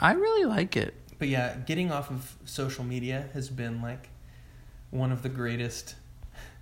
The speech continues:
Speaker 2: one of the greatest joys of
Speaker 1: One
Speaker 2: my
Speaker 1: of the
Speaker 2: life.
Speaker 1: best things ever.
Speaker 2: Honestly, it, like, I was talking to one of my friends just yesterday about it, and she was like, "Really? Why has it been so good?" And I was like,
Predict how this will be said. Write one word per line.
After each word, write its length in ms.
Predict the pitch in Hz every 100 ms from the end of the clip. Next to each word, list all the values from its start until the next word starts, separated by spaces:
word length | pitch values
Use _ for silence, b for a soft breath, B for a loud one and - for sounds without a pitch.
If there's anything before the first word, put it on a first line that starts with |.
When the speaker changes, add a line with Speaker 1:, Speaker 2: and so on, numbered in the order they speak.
| B B
Speaker 2:
one 120 | - 226
of 60 |
the 60 | 156
greatest 480 | 131 123 123 123 -
joys 320 | 123 117 117
of 80 | 120
Speaker 1:
One 80 | 453
Speaker 2:
my 40 |
Speaker 1:
of 60 | 415
the 80 | 151
Speaker 2:
life. 100 | 117
Speaker 1:
best 320 | 107 107 -
things 360 | 117 110 110 107
ever. 420 | 110 107 107 107
Speaker 2:
Honestly, 640 | 107 185 185 - 156 131
it, 320 | - 151 156 -
like, 280 | 147 - 147
I 40 |
was 120 | 151
talking 300 | - 156 160
to 300 | 147 147 139 135
one 120 | 147
of 40 |
my 100 | 139 139
friends 280 | 147 147
just 340 | 131 131 143 139
yesterday 640 | 139 139 143 135 127 113
about 360 | 123 123 120 123
it, 180 | 127 -
and 80 | 135
she 120 | -
was 100 | 131
like, 140 | 139 123 - - - b b b -
"Really? 380 | 120 180 311
Why 120 | 381 330
has 100 | 330
it 80 |
been 120 | 302 285
so 180 | 311
good?" 340 | 220 247 247 160
And 140 | -
I 80 | 113
was 140 | 113
like, 160 | 113 107